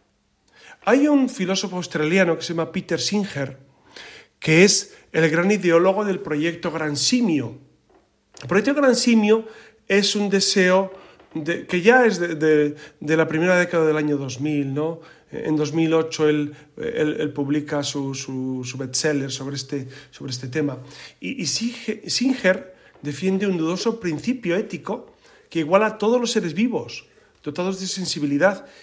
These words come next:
y propone deshacer las barreras entre grandes simios, grandes simios se refiere a los gorilas más avanzados, y los seres humanos. Es decir, él, él pretende que los grandes simios tengan los mismos derechos que los seres humanos.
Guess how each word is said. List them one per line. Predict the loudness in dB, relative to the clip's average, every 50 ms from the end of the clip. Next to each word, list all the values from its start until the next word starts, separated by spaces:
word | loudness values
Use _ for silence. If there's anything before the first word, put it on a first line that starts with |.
| -20 _ -10
y | -10
propone | -6 -4 -4 -4 -2 0 0 2 2 0 -2 -4 -8 -20 _ _ _ _ _ _ _ _ _ _ _ _ _ _ _ -10
deshacer | -6 -4 -4 -4 -4 -6 -4 -2 0
las | 0 0 0
barreras | 0 0 0 0 0 0 0 0 -2 -6 -12 -18 -20 -20 -20 _ _ _ _ _ -6
entre | -4 -4 -2 0 -2 -2
grandes | 2 2 2 2 2 0 0
simios, | 0 2 2 4 4 4 4 4 2
grandes | 0 -2 0 0 -2 -2
simios | -2 -2 -2 -2 -2
se | -6
refiere | -8 -6 -4 0 0 0
a |
los | 0 -2 -4
gorilas | -8 -6 -4 -4 -4 -2 -4 -4 -4 -4 -4 -6
más | -8 -8 -6
avanzados, | -6 -6 -6 -4 -6 -6 -8 -8 -14 -20 -20 -20 _ -10
y | -6
los | -4 -4 0
seres | -2 -2 -2 -2 -6
humanos. | -6 -4 -2 -2 -2 -2 -6 -8 -10 -16 -20 _ _ -14
Es | -12
decir, | -10 -10 -10 -10 -12 -16 -20 -20 -20 -20 -20 -20 -20 _ _ _ -4
él, | -4 -4 -2 0
él | -2 -2 0
pretende | 2 0 2 4 6 6 6 6 6 4 4 2 -2 -12 -20 -20 -20 _ _ _ -8
que | -6 -6
los | -4 -4 -2
grandes | 0 0 0 0 -2 -2
simios | -2 -2 0 2 2 2 0 -2 -6 -14 -20 -20 _ _ -6
tengan | -2 0 2 2 2 2
los | 2 2
mismos | 2 2 2 2 0 2
derechos | 0 0 0 0 -2 -4 -6 -6 -8 -10 -12 _ _
que | -14 -8 -6
los | -4 -4 -4
seres | -4 -4 -4 -4 -6
humanos. | -4 -4 -6 -6 -8 -12 -16 -18